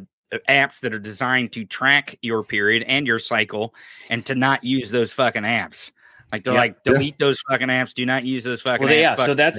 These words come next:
Speaker 1: that.
Speaker 2: that's what happened after Roe v. Wade was overturned, and the fear was that people who typically use this as their own kind of, you know, schedule to know when they should take, uh, medication or when they should take, you know, birth control,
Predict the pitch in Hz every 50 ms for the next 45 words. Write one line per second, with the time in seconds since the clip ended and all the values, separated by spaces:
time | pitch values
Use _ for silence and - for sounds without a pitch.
0 | 98 98 127 120 135 151 - - 165 151 135 143 143 139 - 143 127 123 117 120
1 | 123 117 - 131 123 120 120 117 113 87 101 113 120 123 120 120 120 113 107 131
2 | 156 175 143 131 110 120 110 110 107 - 107 107 107 110 123 127 127 - - 113
3 | 113 113 113 107 110 - 131 135 139 139 131 127 117 104 95 104 101 98 101 104
4 | - - - - 131 139 - 139 139 120 123 127 127 113 - - - 143 147 156
5 | 160 156 156 147 131 117 120 127 131 135 120 107 98 107 107 113 - - - -
6 | 104 107 107 104 92 117 117 120 - 120 139 160 190 196 190 - 120 113 107 107
7 | 98 92 - - _ _ _ _ _ - _ 107 104 92 87 87 95 113 _ _
8 | _ _ _ _ _ _ _ _ _ _ _ - - - - 123 123 117 110 127
9 | 123 120 127 127 - 120 110 110 107 104 104 101 101 104 104 107 107 107 - 110
10 | 98 - - 107 104 101 95 101 - 98 90 92 92 90 87 87 78 67 82 98
11 | 95 90 98 98 - 180 185 180 - 151 123 107 104 101 98 95 - 104 95 -
12 | 107 95 - 98 95 90 80 127 135 135 - 123 110 131 120 117 113 117 -